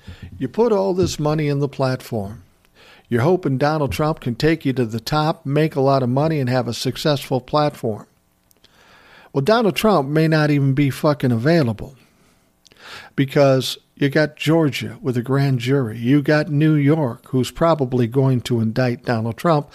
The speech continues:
because he's all that's left in his company in New York. Plus, they're already looking at some of the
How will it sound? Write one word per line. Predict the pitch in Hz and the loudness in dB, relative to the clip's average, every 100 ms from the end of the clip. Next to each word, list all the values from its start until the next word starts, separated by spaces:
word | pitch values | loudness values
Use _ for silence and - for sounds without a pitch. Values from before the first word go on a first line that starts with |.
| - - | -20 -10
because | 131 - 120 - | -6 -2 -4 -4
he's | - - 185 170 139 | -10 0 2 4 4
all | 135 | 2
that's | 123 120 - 156 | 2 -4 -4 2
left | 175 127 - - - - - _ | 2 2 -4 -16 -20 -20 -20 _
in | 139 120 113 104 _ _ _ _ _ - - - | -2 0 -2 -6 _ _ _ _ _ -6 -6 -2
his | 139 135 | -2 -2
company | - 208 196 123 101 135 _ _ | 0 0 0 -2 -6 -10 _ _
in | 147 139 | -2 0
New | |
York. | 147 185 156 104 - - _ _ _ | 2 2 0 -6 -16 -20 _ _ _
Plus, | - 165 - | 0 0 2
they're | 151 151 | 2 4
already | 165 151 143 135 | 4 2 2 4
looking | 160 185 147 127 | 2 2 -2 -4
at | 127 | -4
some | - 160 139 | -4 -2 -2
of | |
the | 120 | -6